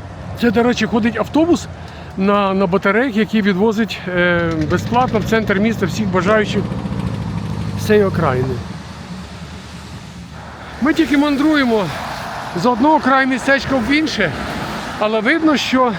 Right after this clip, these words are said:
навіть всі надписи в цьому містечку зроблені таким готичним шрифтом, що на, зайвий раз нагадує про те, що це є баварське місто,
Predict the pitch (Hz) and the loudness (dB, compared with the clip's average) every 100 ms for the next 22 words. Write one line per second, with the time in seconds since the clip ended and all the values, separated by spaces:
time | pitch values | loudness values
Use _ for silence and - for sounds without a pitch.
0 | 160 170 233 254 226 - 247 233 233 302 | -4 -2 0 0 -2 -2 0 2 2 0
1 | 254 196 202 - 208 202 196 247 254 - | -2 -2 -2 0 0 0 -2 -2 -2 0
2 | 247 - - - - 165 247 262 269 247 | -4 -4 -12 -10 -6 -2 0 2 0 0
3 | 226 254 175 240 277 - 262 208 247 262 | 0 2 2 2 0 0 0 0 0 0
4 | - 180 135 127 - - - - - 226 | 0 -2 -4 -4 -8 -10 -10 -10 -4 0
5 | 226 220 214 208 - 175 247 285 311 277 | 0 0 -2 -6 -6 -2 -2 0 0 0
6 | 294 254 208 233 233 262 240 233 262 - | 0 0 0 0 0 0 0 0 0 0
7 | 240 - 247 254 170 247 285 320 247 - | -2 -2 0 0 0 2 2 2 0 0
8 | 214 196 170 - | 2 2 0 -2